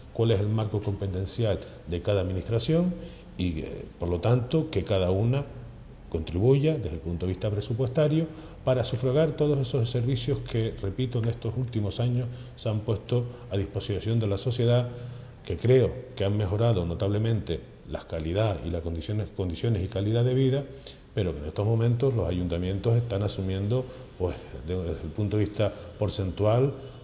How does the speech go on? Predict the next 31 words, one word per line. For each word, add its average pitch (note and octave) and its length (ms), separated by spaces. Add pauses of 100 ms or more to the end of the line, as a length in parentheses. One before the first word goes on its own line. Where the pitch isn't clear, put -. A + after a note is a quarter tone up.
con F2 180
unas G2 340
cantidades F#2+ 680
que A2+ 420
son G#2 220
mayoritarias G#2+ 760
y G2+ 160
ya G#2 160
no B2+ 140
reciben G#2 460
a F2+ 40
lo E2+ 80
mejor F#2 360 (280)
el F2+ 100
apoyo F2+ 320
ni F#2 120
del C3 140
Estado A#2 440
ni G2+ 140
de F#2 100
la A2 140
comunidad B2+ 280
autónoma, C3+ 460 (400)
y G#2+ 180
eso B2 560
está A#2 260
haciendo B2+ 460
que G2+ 100
en F#2+ 100
determinados G2+ 420
momentos A#2 480